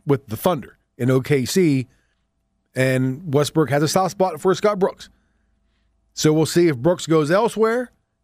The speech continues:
if he has an opportunity to go elsewhere, or he stays in Washington, if Washington wants him back. We'll see.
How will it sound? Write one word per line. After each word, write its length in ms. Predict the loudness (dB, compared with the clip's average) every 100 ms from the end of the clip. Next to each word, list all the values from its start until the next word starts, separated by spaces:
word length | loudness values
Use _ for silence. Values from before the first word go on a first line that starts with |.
| _ -2
if 140 | 2
he 60 | 2
has 220 | 2 0
an 60 |
opportunity 640 | -2 -2 -2 -2 0 2 2
to 100 | 2
go 140 | 2
elsewhere, 680 | 2 0 0 -2 -2 -2 -8 _ _ _ _ _ _ _ _ _ _ _ _ _ _ _ -2
or 560 | 2 4 4 2 0 -4 _
he 160 | -2 0
stays 240 | 2 2
in 120 | 2 2
Washington, 440 | 2 0 -8 -14 _ -2
if 260 | -2 -2
Washington 480 | -2 0 0 0 0
wants 200 | 0 0
him 120 | 0
back. 200 | 0 -2
We'll 160 | -4 -6
see. 220 | -6 -10